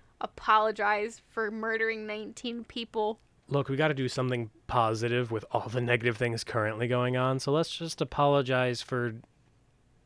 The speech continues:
Speaker 2: witches.
Speaker 1: Witches.
Speaker 2: And, and killing them, even though there were no witches and they were all innocent people.
Speaker 1: Innocent people.
Speaker 2: Yeah.
Speaker 1: Dead. Now, all right.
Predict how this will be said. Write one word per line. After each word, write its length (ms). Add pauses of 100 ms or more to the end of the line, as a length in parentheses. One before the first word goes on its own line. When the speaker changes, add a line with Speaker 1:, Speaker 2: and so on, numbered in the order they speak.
(120)
Speaker 2:
witches. 540 (300)
Speaker 1:
Witches. 460
Speaker 2:
And, 80
and 160
killing 320
them, 240
even 180
though 160
there 140
were 180
no 120
witches 360
and 100
they 60
were 140
all 120
innocent 300
people. 340 (140)
Speaker 1:
Innocent 480
people. 400 (320)
Speaker 2:
Yeah. 220
Speaker 1:
Dead. 100 (1200)
Now, 360
all 80
right. 220